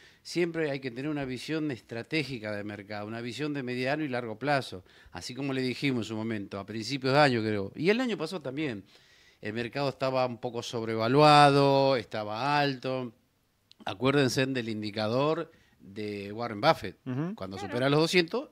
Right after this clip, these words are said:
Speaker 1: está sobrevaluado.
Speaker 3: ¿Cuántas veces dijiste
Speaker 1: Lo
Speaker 3: eso?
Speaker 1: dijimos un montón de veces, pero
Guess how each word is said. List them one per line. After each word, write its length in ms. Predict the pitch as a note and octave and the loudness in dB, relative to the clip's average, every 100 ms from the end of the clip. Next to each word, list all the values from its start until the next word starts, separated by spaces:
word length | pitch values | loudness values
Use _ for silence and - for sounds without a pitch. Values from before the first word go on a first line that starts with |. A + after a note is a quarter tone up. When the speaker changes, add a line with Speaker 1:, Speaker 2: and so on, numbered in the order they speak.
| - | -16
Speaker 1:
está 540 | A2 - C3 C#3+ - | -16 -2 -2 -2 -6
sobrevaluado. 800 | - - C3 B2+ A2+ A2 A2 G2+ | -16 -8 -6 -6 -4 -4 -4 -4
Speaker 3:
¿Cuántas 460 | D#4 D4+ C4+ A3+ A3 | -2 0 0 0 -2
veces 260 | A#3 A#3 G#3+ | -2 -2 -2
dijiste 420 | G#3 G#3 F#3+ D#3+ | -2 -4 -4 4
Speaker 1:
Lo 100 | G3 | 4
Speaker 3:
eso? 80 | G#3 | 6
Speaker 1:
dijimos 580 | F3 F#3+ A#3 A3+ - | 4 2 4 4 4
un 160 | D3 C#3 | 4 4
montón 600 | D3 D3 C#3+ G#3+ G#3+ G3+ | 2 -2 -2 -2 -2 -4
de 140 | F#3 | -2
veces, 640 | F3 G#3 F3 - A2+ G2 - | 0 0 0 -4 -8 -8 -8
pero 380 | A#2 B2 B2 | -6 -4 -6